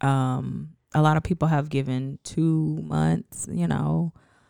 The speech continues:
to get it together. But after that, you know, I don't have a guarantee that they're gonna continue to be gracious and say, "Oh, no big deal." And even besides that, um,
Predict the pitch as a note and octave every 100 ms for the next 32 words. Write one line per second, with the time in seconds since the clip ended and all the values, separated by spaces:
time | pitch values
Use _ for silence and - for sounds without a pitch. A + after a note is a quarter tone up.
0 | _ _ - D3+ C#3 C3+ - D3+ D3 D3
1 | D3+ D3+ D3+ D#3 - _ _ _ _ _
2 | _ - C#3 C3 D3 - _ _ _ -
3 | C#3+ C#3+ - - - - E3 F3 D#3 C#3
4 | C#3 - _ _ _ _ _ _ E3+ D3+
5 | D3 D3+ - C#3+ F#3 D4 D#4 E3 C3+ C3+
6 | C3+ C3 C3 C3 C3 C3 C3 C3+ C3 -
7 | C#3 C3+ - C3+ C3 C3+ C#3 _ - C3+
8 | C3 C3+ - B2+ - B2+ C3+ C3 B2 C#3
9 | - D3+ D3+ D3 - C#3 C3+ C#3 D3 -
10 | D#3 D3 C#3 D3+ _ _ _ _ F#3+ G#3+
11 | A3+ G3 F#3+ F3+ F#3 A3 - E3 C#3 -
12 | - D3+ D3 C#3+ C#3+ D3